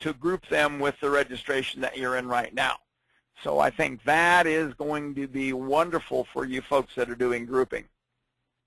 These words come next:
Whoops, come back. Speed registration,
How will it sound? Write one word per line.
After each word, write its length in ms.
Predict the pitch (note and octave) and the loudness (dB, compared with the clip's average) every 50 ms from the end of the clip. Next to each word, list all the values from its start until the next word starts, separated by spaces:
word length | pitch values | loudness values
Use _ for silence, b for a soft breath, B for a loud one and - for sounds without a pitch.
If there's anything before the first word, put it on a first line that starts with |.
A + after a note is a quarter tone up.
| _ _ _ _ _ b b b b b | _ _ _ _ _ b b b b b
Whoops, 240 | b F3+ - - - - - | b -2 -2 -2 -6 -10 -6
come 180 | - D#3 - | -6 -6 -4
back. 220 | - - - - - _ _ _ _ _ _ _ _ _ _ _ _ _ _ - - | -4 -6 -6 -8 -12 _ _ _ _ _ _ _ _ _ _ _ _ _ _ -20 -20
Speed 340 | - - C4+ C#4 C#4+ C4+ A#3+ | -8 -2 0 2 2 4 6
registration, 880 | B3+ A#3+ A3 G3 G3+ F3+ - - - G#3+ F#3+ F#3 - - - - D3 | 6 6 6 4 2 -2 -2 0 2 4 4 4 2 0 -4 -8 -12